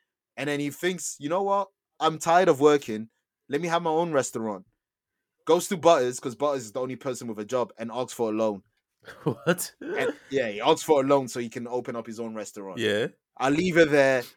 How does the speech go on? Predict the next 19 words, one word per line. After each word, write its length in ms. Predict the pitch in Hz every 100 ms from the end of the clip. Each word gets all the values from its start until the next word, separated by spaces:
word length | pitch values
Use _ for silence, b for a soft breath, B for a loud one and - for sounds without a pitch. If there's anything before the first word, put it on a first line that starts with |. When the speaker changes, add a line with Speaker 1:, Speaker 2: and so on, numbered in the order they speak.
| _
Speaker 1:
but 340 | 120 139 139 127
I'm 140 | 139
glad 380 | 135 156 165 147 120 _ 160
Eric 260 | 156 151
didn't 260 | 143 151 143
fi-, 240 | - 147 131 - - -
finally, 420 | 202 220 214 208
Butters 340 | 143 185 180 139
got 180 | 170
one 220 | 160 160 147
dub 260 | 143 107 - 143
over 200 | 135 131
Eric. 380 | 113 101 98
Speaker 2:
No. 340 | 127 127 107 98
Speaker 1:
I'll 140 | 120 123
just 180 | 139
leave 180 | 139 135
it 140 | 131 113
there. 180 | 104